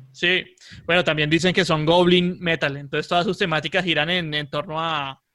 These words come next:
a que hay una raza extraterrestre de goblins que viene a la, a la Tierra a destruir humanos. Y más, más curioso es que este disco de donde tomo esta canción, esta canción es We Need a Gimmick, de su tercer disco Heavy Meta.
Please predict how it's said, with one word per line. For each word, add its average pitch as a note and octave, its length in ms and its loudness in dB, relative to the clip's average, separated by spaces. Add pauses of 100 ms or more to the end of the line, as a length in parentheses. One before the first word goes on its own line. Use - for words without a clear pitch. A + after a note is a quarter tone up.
(260)
a D#3+ 120 -6
que - 100 -4
hay D3+ 80 -2
una F3 180 0
raza F3+ 420 2
extraterrestre F3+ 1040 0
de D#3+ 220 -2
goblins E3+ 720 0 (640)
que D#3 160 0
viene D3 340 2
a E3 100 2
la, E3+ 300 2
a D3 40 0
la C#3 140 -4
Tierra D3+ 320 -2
a E3+ 40 2
destruir E3+ 400 -4
humanos. D#3 520 -4 (1500)
Y F#3 160 -4
más, F3 560 0 (160)
más F#3+ 260 -2
curioso A3 400 2
es A3 160 2
que G#3+ 140 0
este G#3 260 0
disco G#3 320 -4
de G3+ 100 -2
donde E3 240 0
tomo D#3 280 -2
esta F3+ 120 -2
canción, E3+ 280 -2
esta F#3 180 -6
canción D#3+ 340 -6
es D#3 160 -6
We F#3 200 0
Need G3 260 0
a F#3+ 120 0
Gimmick, F3 440 -4 (240)
de D#3 220 -10
su D3+ 160 -12
tercer D3+ 440 -4
disco F3+ 540 -4
Heavy F3+ 320 -4
Meta. E3 380 -6